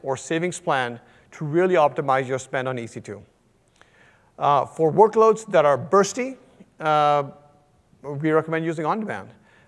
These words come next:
Uh, on-demand gives you the flexibility to only pay for what you need and, and, and, and not be committed to a, like, a one-year or three-year term. So that's, again, a really good usage model for spike-, spiky workloads.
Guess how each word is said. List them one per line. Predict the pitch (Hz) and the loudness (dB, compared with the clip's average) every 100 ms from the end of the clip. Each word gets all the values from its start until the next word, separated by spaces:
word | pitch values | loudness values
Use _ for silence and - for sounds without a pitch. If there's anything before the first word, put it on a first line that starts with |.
| _ | _
Uh, | - 131 | -4 -4
on-demand | 131 170 180 180 196 | 0 0 2 0 0
gives | 180 | -2
you | 180 | -2
the | 170 | -4
flexibility | 175 175 160 180 175 180 | -2 0 0 0 2 2
to | 170 - | 0 -6
only | 175 196 208 | -2 0 -2
pay | 208 202 | 0 0
for | 190 | 2
what | 170 160 170 | 0 -2 -4
you | |
need | 156 151 127 113 - _ _ _ | -4 -4 -4 -8 -18 _ _ _
and, | - 147 143 139 | -6 -2 -2 -4
and, | 143 143 139 147 156 _ _ 143 | -6 -6 -6 -12 -14 _ _ -4
and, | 147 143 | -4 -4
and | 147 202 | -6 0
not | 143 156 | 0 0
be | 170 | -4
committed | - 160 160 156 | -2 -2 0 -2
to | - 147 | -4 -2
a, | |
like, | 139 143 | -2 -2
a | |
one-year | 143 151 147 131 | -2 -2 0 -2
or | |
three-year | 120 156 139 127 | -4 -6 -4 -4
term. | - 143 123 | -6 -8 -8
So | - | -2
that's, | 147 160 - - | 2 2 0 -8
again, | 151 147 | -4 -2
a | 139 | -2
really | 143 165 165 | -2 -2 0
good | 156 151 143 | -2 -6 -6
usage | 151 165 139 | -8 -8 -6
model | 135 131 | -4 -4
for | 123 135 | -4 -6
spike-, | - 127 - | -2 -2 -4
spiky | - - 127 139 | -8 -2 -2 -2
workloads. | 127 123 117 107 - | -6 -6 -6 -10 -12